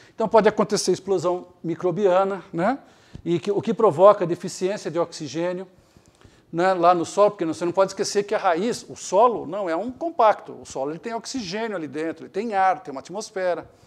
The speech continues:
né? Então, se você consome todo o oxigênio, também isso causa problemas.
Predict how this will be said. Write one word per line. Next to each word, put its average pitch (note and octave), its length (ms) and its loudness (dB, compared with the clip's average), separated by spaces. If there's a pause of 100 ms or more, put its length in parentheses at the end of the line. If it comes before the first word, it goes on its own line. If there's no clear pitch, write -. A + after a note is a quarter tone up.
(440)
né? F3 180 0
Então, F#3+ 220 -2
se F#3 120 -10
você F#3 240 -4
consome F3+ 360 -4
todo F#3 180 -2
o - 20 2
oxigênio, E3+ 680 -6 (100)
também F3+ 300 -2
isso F3+ 180 -10
causa F#3+ 300 -8
problemas. F#3+ 560 -8